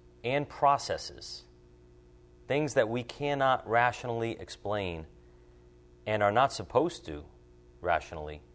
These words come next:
explain. Just think about that, that we are learning about supernatural things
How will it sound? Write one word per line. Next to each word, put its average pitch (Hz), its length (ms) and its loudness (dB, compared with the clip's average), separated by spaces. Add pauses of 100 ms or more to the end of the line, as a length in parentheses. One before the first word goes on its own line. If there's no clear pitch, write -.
(400)
explain. - 360 -12 (1900)
Just - 180 -6
think 131 160 -4
about 127 300 4
that, 104 320 2
that 90 160 -4
we 98 100 0
are 95 80 2
learning 107 300 0
about 90 240 2
supernatural 110 680 -2
things 120 420 -2